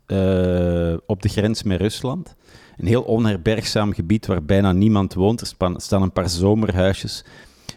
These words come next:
eh, waar alleen in de zomer rijke mensen naartoe komen. Maar voor de rest zijn er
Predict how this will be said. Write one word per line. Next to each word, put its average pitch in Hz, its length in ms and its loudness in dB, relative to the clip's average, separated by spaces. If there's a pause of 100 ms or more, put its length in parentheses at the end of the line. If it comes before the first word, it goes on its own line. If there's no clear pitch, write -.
eh, 92 640 4 (260)
waar 95 420 0
alleen 90 260 2
in 90 60 -2
de 85 100 -4
zomer 101 380 2
rijke 95 260 -2
mensen 107 300 -2
naartoe 120 280 -2
komen. 113 200 0
Maar 98 100 -2
voor 101 100 2
de 98 80 0
rest 104 160 0
zijn 107 160 0
er 95 120 -4